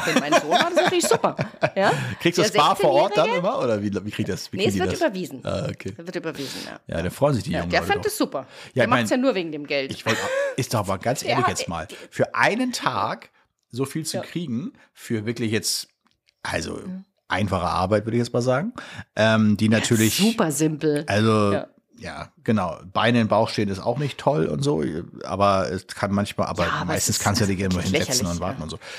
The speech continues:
Speaker 2: Nur,
Speaker 1: Ja.
Speaker 2: äh, aber okay, wir haben jetzt ganz schön viel auf diesem Thema rumgesetzt, aber ich find's halt spannend,
Speaker 1: <laughs>
Speaker 2: ähm, letztendlich irgendwie, und ich, ich kann auch ganz kurz von dieser Produktion, äh, die damals, wir haben dann eine Produktion in,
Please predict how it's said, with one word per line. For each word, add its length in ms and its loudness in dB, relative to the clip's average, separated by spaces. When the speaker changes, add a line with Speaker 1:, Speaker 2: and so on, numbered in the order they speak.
Speaker 2:
Nur, 140 4
Speaker 1:
Ja. 340 0
Speaker 2:
äh, 80 -4
aber 200 4
okay, 340 -2
wir 60 2
haben 80 0
jetzt 100 -2
ganz 140 0
schön 80 -4
viel 100 -2
auf 60 -4
diesem 180 -4
Thema 260 2
rumgesetzt, 360 -4
aber 180 2
ich 100 -6
find's 160 -2
halt 140 4
spannend, 440 0
Speaker 1:
<laughs> 40 2
Speaker 2:
ähm, 380 4
letztendlich 520 2
irgendwie, 380 2
und 100 0
ich, 160 0
ich 100 -4
kann 180 -2
auch 280 -4
ganz 160 0
kurz 140 -2
von 100 2
dieser 140 2
Produktion, 580 2
äh, 320 2
die 120 -4
damals, 440 2
wir 160 0
haben 100 2
dann 100 0
eine 200 2
Produktion 380 -2
in, 500 0